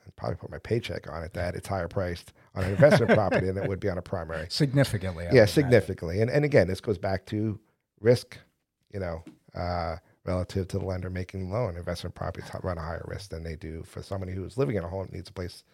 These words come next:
Speaker 1: to live, um, on a daily basis. So.
Speaker 2: Uh, so, uh, yeah, thanks, Steve. If so, Magic is the heritage company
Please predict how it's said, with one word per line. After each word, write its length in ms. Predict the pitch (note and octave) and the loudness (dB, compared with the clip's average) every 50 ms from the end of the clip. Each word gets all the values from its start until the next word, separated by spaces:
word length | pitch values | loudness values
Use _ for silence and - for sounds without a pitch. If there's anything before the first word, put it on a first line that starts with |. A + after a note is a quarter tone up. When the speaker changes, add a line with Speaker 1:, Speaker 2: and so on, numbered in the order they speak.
| _ _ _ _ | _ _ _ _
Speaker 1:
to 80 | - | -2
live, 360 | - A#2 C#3+ A2 - - - _ _ _ _ _ _ _ _ _ _ _ - | 2 4 4 4 2 -2 -12 _ _ _ _ _ _ _ _ _ _ _ -14
um, 180 | - D2 C#2 C#2 - - - - _ - | -12 -12 -12 -12 -14 -16 -18 -20 _ -12
on 80 | E2+ D#2+ | -10 -8
a 20 | |
daily 220 | D#2+ E2 D#2+ D#2+ | -6 -6 -6 -6
basis. 340 | D#2 - - - - - - E3+ - - | -8 -10 -14 -14 -16 -20 -20 -20 -20 -14
So. 80 | - - | -12 -10
Speaker 2:
Uh, 40 | - - - A#3 B3+ - _ _ _ _ | -8 -6 -8 -8 -8 -10 _ _ _ _
so, 420 | - - - - G#3 F#3+ F3+ F3 F3 - | -6 0 4 6 8 8 8 4 2 0
uh, 40 | |
yeah, 300 | E3 D3+ D#3 D3+ C#3 C3 | 0 0 2 2 2 2
thanks, 280 | A#2+ - C#3 B2+ B2 - | 4 4 4 4 4 2
Steve. 380 | - - G2+ F#2+ F#2+ G2 - - _ - _ _ _ _ _ _ _ _ _ _ _ _ _ _ _ _ _ _ | 0 0 0 0 -2 -4 -8 -12 _ -20 _ _ _ _ _ _ _ _ _ _ _ _ _ _ _ _ _ _
If 280 | G3+ E3+ - - - | 4 4 4 4 2
so, 260 | - - E3 D3 C#3+ | 6 8 8 8 8
Magic 720 | C3+ C3 D3 D3+ D3+ E3 F3+ D#3 F3+ F#3+ F#3+ F#3 - - - | 8 6 6 6 6 6 6 6 6 6 4 4 0 -6 -2
is 360 | - C#3+ C3+ B2+ B2 A2 A2 | 2 4 4 4 4 2 0
the 320 | G#2 - B2+ A#2+ A2+ A2 G2+ | 0 2 4 4 4 2 0
heritage 640 | - - - D3 C#3+ D3 D3+ D3+ C3+ B2+ A2+ - - | 0 2 4 6 8 8 8 8 6 6 4 2 2
company 640 | - B2+ A#2 G#2+ G#2+ - F#2+ F2+ E2+ E2 E2 F#2 | 4 4 4 4 4 2 0 -2 -2 -4 -6 -8